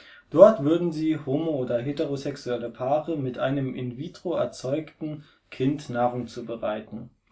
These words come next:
Ein Theater, ein Studieren, wiegen, spitze Schreie ausstoßen, und um acht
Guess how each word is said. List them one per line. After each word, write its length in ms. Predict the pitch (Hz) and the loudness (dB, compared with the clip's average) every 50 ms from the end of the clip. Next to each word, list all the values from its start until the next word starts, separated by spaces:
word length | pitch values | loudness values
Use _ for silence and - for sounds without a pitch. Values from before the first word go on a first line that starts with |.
| _ - - - - _ _ | _ -20 -20 -20 -20 _ _
Ein 160 | - 135 135 | -6 -4 -4
Theater, 540 | 135 - 170 - 180 196 202 - - 127 113 | -4 -2 2 4 6 6 6 6 4 2 0
ein 160 | 113 117 120 | 0 -2 -2
Studieren, 840 | - - - 135 131 131 147 170 190 190 - 123 117 113 113 113 - _ _ _ _ _ - | -8 -10 -8 -8 -6 -6 -6 -4 -2 -2 -2 -2 -6 -8 -8 -8 -12 _ _ _ _ _ -14
wiegen, 640 | 120 123 160 185 196 190 208 202 202 196 - - - | -8 -6 -6 -6 -4 -4 -2 -2 -2 -4 -6 -8 -12
spitze 500 | - - - - 165 160 - - 139 131 | -14 -10 -4 -4 -4 -4 -4 -6 -8 -8
Schreie 480 | - - 135 131 135 151 160 160 147 | -8 -6 -2 -2 0 0 2 0 0
ausstoßen, 840 | 135 131 127 - - - - 117 117 117 - - - 117 117 - - - | 0 -2 -4 -6 -10 -10 -10 -10 -10 -10 -12 -14 -16 -16 -16 -16 -16 -12
und 140 | - 139 131 | -10 -8 -6
um 140 | 131 127 131 | -6 -6 -4
acht 500 | 151 160 - - - - - - _ | -4 -4 -4 -6 -10 -16 -20 -20 _